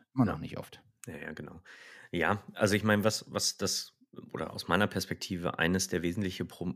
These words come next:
Speaker 2: Probleme ja wirklich war, ist, dass man die Konsequenz nicht durchgehalten hat, dass man gesagt hat,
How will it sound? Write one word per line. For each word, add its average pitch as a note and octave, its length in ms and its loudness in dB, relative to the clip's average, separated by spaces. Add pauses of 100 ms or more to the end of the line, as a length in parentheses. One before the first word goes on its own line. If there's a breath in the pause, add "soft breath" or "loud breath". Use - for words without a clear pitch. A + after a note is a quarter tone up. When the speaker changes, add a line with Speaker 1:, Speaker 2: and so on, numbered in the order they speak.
Speaker 2:
Probleme E2 440 -2
ja F2+ 140 4
wirklich - 420 -4
war, E2 420 0
ist, F#2 320 -2
dass E2+ 160 0
man E2 300 0 (220)
die - 100 -8
Konsequenz F2 800 2
nicht D#2+ 240 -2
durchgehalten D#2+ 640 2
hat, D#2 160 -2
dass - 100 0
man F2 100 0
gesagt E2+ 240 0
hat, F#2 140 0